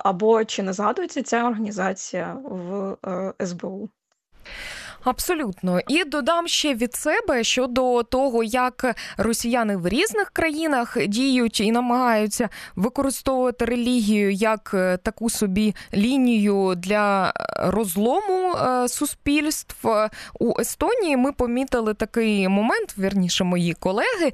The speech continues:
Speaker 2: що, е, там, е, оскільки населення, принаймні, як мені моя колега естонська казала, не таке релігійне, то там намагаються акцентуватися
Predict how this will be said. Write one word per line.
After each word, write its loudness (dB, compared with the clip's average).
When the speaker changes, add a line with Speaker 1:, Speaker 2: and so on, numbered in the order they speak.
Speaker 2:
що, 2
е, 2
там, 2
е, -2
оскільки 0
населення, 0
принаймні, 0
як 0
мені 2
моя 2
колега 2
естонська 0
казала, 2
не 4
таке 2
релігійне, 2
то -2
там 0
намагаються 2
акцентуватися -2